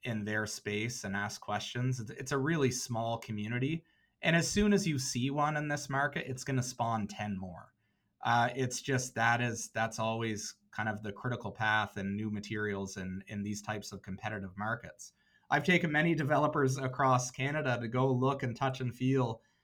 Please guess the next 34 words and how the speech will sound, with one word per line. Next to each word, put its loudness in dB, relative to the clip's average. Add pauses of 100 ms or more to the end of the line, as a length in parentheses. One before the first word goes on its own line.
(240)
uh, 4
mass 4
timber 0
buildings 2
in -2
different 0
jurisdictions, -4
and -6
it -10
still 0
doesn't -6
have -4
the -4
same -4
effect. -4
So -6 (400)
that's 4
really 8 (200)
probably 4
the, 0 (140)
the, 2
the -2
main 0
hurdle. -4 (440)
And 2
then 6
the 4
other 6
one 2
would 2
just -2
be 2 (380)
competitive 0
procurement, -4